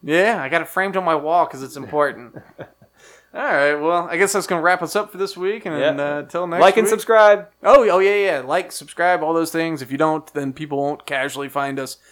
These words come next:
Speaker 1: Do it. Get off your ass. Click the goddamn buttons. We're on everything. iTunes, SoundCloud, Stitcher. There's another one that I think I need to add us to that I don't
Speaker 2: iTunes?
Speaker 1: remember. Yeah, we're on iTunes, Google.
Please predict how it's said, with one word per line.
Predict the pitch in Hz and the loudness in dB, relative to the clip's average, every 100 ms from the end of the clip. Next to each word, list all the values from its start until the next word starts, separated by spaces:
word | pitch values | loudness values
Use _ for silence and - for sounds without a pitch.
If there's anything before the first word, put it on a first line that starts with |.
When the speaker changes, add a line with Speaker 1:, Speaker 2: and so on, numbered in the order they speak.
| _ _ | _ _
Speaker 1:
Do | 196 220 | 6 8
it. | 208 - | 8 4
Get | 190 | 2
off | 185 190 | 4 4
your | 196 | 0
ass. | 151 151 147 | 2 2 -2
Click | - 196 196 | -4 -6 -4
the | |
goddamn | 180 170 165 175 131 | -2 0 0 -2 -4
buttons. | 110 87 120 | -8 -10 -14
We're | 131 131 | -8 -6
on | 127 127 | -6 -4
everything. | 170 170 165 165 | -4 -4 -4 -6
iTunes, | - 156 156 160 151 | -4 -4 -4 -6 -8
SoundCloud, | - 147 151 147 151 151 151 151 135 | -6 -6 -6 -2 0 2 0 -2 -8
Stitcher. | - - 190 185 - 170 170 165 165 _ _ _ _ | -16 -12 -8 -8 -6 -4 -2 -4 -6 _ _ _ _
There's | 285 277 | -8 -2
another | 226 208 | 0 0
one | 190 180 180 165 | 0 0 -2 -2
that | 151 | 0
I | 143 143 131 _ _ _ | 0 -2 -8 _ _ _
think | 160 160 | -8 -6
I | |
need | 151 151 | -6 -4
to | 143 | 0
add | 139 147 | 0 0
us | 143 - | -2 -8
to | - 151 147 143 139 | -8 -6 -6 -6 -6
that | 131 | -6
I | 131 | -6
don't | 143 | -2
Speaker 2:
iTunes? | - - | -2 -2
Speaker 1:
remember. | - 170 139 139 143 | -4 -4 -6 -6 -10
Yeah, | 233 294 | -4 -2
we're | 233 226 | 0 0
on | 226 | 0
iTunes, | 214 202 196 190 185 185 - | -2 -2 -6 -6 -8 -12 -8
Google. | 151 160 170 165 156 | -6 -4 -2 -2 -6